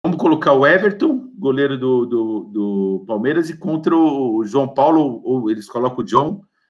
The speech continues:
do, do Santos. Eu acho que aqui não tem nem dúvida, né? O Everton, se você, se a gente fosse avaliar uma nota pro Everton,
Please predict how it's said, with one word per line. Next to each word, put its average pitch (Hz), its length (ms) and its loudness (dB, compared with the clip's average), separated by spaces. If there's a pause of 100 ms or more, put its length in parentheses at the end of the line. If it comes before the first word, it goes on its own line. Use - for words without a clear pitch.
(760)
do, 117 420 4
do 127 140 -2
Santos. 104 640 -4
Eu - 120 -4
acho - 120 -2
que 269 60 -6
aqui - 160 -6
não 311 100 -2
tem 320 140 -4
nem 330 140 -6
dúvida, 107 340 -6
né? 104 160 -2
O 95 180 -2
Everton, 156 480 -4
se 151 120 -12
você, 131 300 -8
se 143 80 -10
a 135 40 -6
gente 147 140 -14
fosse - 220 -12
avaliar 127 380 0
uma 117 160 -4
nota 110 260 -6
pro 113 180 -8
Everton, 175 440 -4